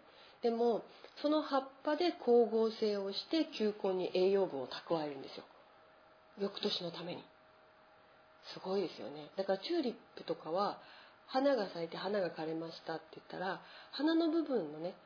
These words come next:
ところだけは、あの、まあね、ちょっとね、見た目もあれなので、切っちゃって、で、そこ、その葉っぱだけ残しとくんですよ。葉っぱだけちゃんとその、日に当てとくんです。そうすると勝手に栄養分を自分たち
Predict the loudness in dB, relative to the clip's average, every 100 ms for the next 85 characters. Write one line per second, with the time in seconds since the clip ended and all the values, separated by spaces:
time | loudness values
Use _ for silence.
0 | -10 -8 4 6 6 2 -2 -4 -8 -12
1 | -12 -12 -10 -12 -12 -14 -18 -20 -20 -12
2 | -10 -4 -4 -2 0 2 2 2 0 2
3 | 2 2 0 -4 -16 -6 -4 -2 -4 -2
4 | -2 -2 -6 -20 -10 -10 -10 -14 -10 -6
5 | -6 -8 -20 -12 -2 -2 -2 -8 -8 -4
6 | 6 8 8 4 -6 -20 -14 -4 -4 2
7 | 2 4 4 4 0 -4 -6 -20 -20 -20
8 | -2 0 2 0 0 -6 -10 -12 -18 -20
9 | -20 -20 -10 -8 0 2 4 0 0 -4
10 | -4 -4 -4 -6 -8 -14 -20 -20 -20 -14
11 | -2 4 4 4 0 -2 -6 -8 -12 -20
12 | -20 _ -20 -6 -2 -2 -2 -6 -4 -2
13 | -2 -4 -4 -2 0 2 4 4 4 0
14 | -4 -4 -4 -2 -4